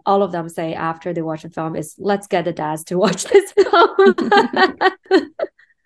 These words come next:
Speaker 2: Yeah, I, you know, I found the film to be very relatable,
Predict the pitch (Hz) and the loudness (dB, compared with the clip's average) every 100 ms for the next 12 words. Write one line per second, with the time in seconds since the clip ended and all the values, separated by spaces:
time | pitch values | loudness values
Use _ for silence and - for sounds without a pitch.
0 | _ _ - 226 185 185 226 226 226 226 | _ _ -8 -2 -2 0 -2 -2 -4 -4
1 | 214 254 262 262 247 196 190 190 - 196 | -4 -2 -2 -2 -4 -4 -4 -4 -8 -6
2 | 180 180 180 - _ - 220 269 226 185 | -4 -4 -6 -10 _ -2 -2 0 -2 -4
3 | 160 165 208 160 156 156 180 | -4 -4 -2 -2 -2 -4 -6